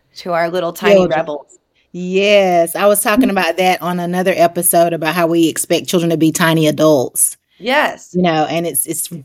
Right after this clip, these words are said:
Speaker 2: and, and, and we want them to do things that adults can't even do, like conflict resolution, right?
Speaker 1: Exactly.
Speaker 2: We expect
Speaker 1: Yeah.
Speaker 2: children to figure it out, and adults, we see that all over the T V, all over the news, that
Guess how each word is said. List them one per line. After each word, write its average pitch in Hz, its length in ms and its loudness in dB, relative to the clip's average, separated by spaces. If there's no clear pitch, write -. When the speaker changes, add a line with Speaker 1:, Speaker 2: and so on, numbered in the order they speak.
Speaker 2:
and, 220 180 2
and, 202 220 0
and 208 120 0
we 262 100 2
want 247 220 2
them 240 120 4
to 226 60 4
do 208 140 4
things 196 260 -2
that 185 100 2
adults 175 340 2
can't 175 240 -6
even 170 220 -2
do, 175 120 4
like 160 200 2
conflict 180 380 -2
resolution, 156 760 0
right? 151 220 0
Speaker 1:
Exactly. 240 680 -2
Speaker 2:
We 180 120 4
expect 170 400 0
Speaker 1:
Yeah. 165 60 -6
Speaker 2:
children 170 240 -4
to 151 80 -6
figure 165 340 0
it 151 80 0
out, 160 320 -2
and 151 340 -6
adults, 156 380 2
we 175 80 2
see 170 140 2
that 165 100 6
all 156 160 2
over 151 200 0
the 139 120 -6
T 202 240 0
V, 151 300 2
all 151 180 2
over 156 160 2
the 151 80 -2
news, 160 400 2
that 143 320 -2